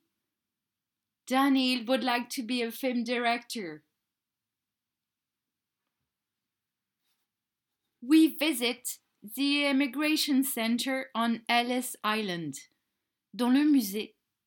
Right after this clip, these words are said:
il y a plein d'objets et de photos prêtés par les familles des immigrants. Des gens venus du monde entier qui voulaient vivre une nouvelle vie au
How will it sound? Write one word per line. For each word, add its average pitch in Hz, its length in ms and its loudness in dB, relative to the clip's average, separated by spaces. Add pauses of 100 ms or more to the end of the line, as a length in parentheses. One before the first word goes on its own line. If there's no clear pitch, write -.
(140)
il 233 140 -2
y 226 100 -2
a 202 80 2
plein 277 300 0
d'objets 226 520 -2
et 196 40 -4
de 180 120 -6
photos 233 460 -8
prêtés 277 360 -2
par 233 220 -2
les 202 100 -4
familles 226 400 -2
des 208 220 -4
immigrants. 190 500 -6 (720)
Des 240 180 -2
gens 269 260 2
venus 254 320 2
du 220 120 -4
monde 262 300 4
entier 226 480 -6 (460)
qui 254 140 -2
voulaient 277 300 2
vivre 254 320 0
une 233 180 2
nouvelle 262 340 0
vie 226 280 -8 (760)
au 220 260 -2